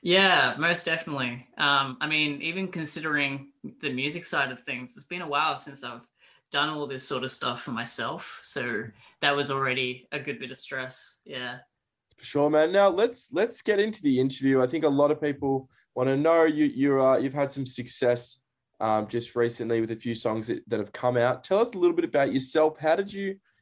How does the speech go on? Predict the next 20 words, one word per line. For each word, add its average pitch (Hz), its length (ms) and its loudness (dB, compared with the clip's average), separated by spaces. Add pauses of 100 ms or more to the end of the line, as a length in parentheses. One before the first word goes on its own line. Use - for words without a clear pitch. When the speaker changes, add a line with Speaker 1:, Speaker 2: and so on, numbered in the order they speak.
(120)
Speaker 2:
get - 140 2
your 139 120 4
start 123 520 2
in 117 140 -6
music? 113 340 -4
What 120 140 2
really 117 320 2
pushed 127 480 -4
you 117 260 -2
to 127 80 -6
choose 123 340 0
this 120 220 -2
as 117 80 0
a 117 80 2
little 113 220 0
bit 117 100 2
more 113 240 2
than 110 140 0
a 104 40 0
hobby? 113 360 0